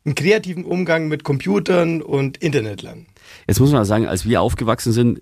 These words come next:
Speaker 2: ähm, ich frage jetzt nicht, wie alt du bist, aber wir sind
Speaker 1: Ja.
Speaker 2: alle deutlich älter als Kinder. Bei uns waren halt Lego, Playmobil,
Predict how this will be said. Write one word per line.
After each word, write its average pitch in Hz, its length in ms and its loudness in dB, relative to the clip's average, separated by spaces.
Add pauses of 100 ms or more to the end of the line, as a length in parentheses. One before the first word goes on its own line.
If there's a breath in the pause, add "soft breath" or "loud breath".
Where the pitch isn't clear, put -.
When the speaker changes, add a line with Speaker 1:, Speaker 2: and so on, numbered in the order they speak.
(140)
Speaker 2:
ähm, 90 340 2
ich - 120 -14
frage 101 180 0
jetzt 95 100 -4
nicht, 127 140 2
wie - 60 0
alt 98 180 0
du 123 60 -4
bist, 120 200 -4
aber 104 100 4
wir 101 40 4
sind 98 120 2
Speaker 1:
Ja. - 60 0
Speaker 2:
alle 107 140 2
deutlich 104 400 -2
älter 92 200 2
als 78 180 -4
Kinder. 120 320 2 (320 loud breath)
Bei - 100 -2
uns 127 340 2
waren 101 280 0
halt 101 200 -6 (200 soft breath)
Lego, 120 500 2 (100)
Playmobil, 113 720 2